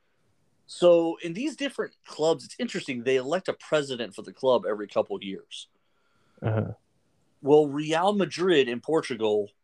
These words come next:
Speaker 1: both were holding elections for their president the same year, which didn't happen very often. Well, one of the guys who was coming on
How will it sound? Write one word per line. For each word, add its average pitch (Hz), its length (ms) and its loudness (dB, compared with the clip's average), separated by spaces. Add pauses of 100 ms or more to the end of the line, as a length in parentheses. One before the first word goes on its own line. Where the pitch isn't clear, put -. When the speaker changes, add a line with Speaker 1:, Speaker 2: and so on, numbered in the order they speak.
Speaker 1:
both 143 480 4
were 151 80 -8
holding 151 280 0
elections 123 500 -4
for 117 140 -8
their 117 160 0
president 110 560 0
the 101 80 -14
same 117 360 -4
year, 107 240 -6
which 98 260 -8
didn't 127 200 0
happen 117 340 4
very 104 220 6
often. 101 360 4 (1500)
Well, 139 280 4
one 196 160 6
of 214 60 0
the 196 100 4
guys 175 500 4
who 160 80 -10
was 135 140 -10
coming 147 340 -8
on 117 580 -4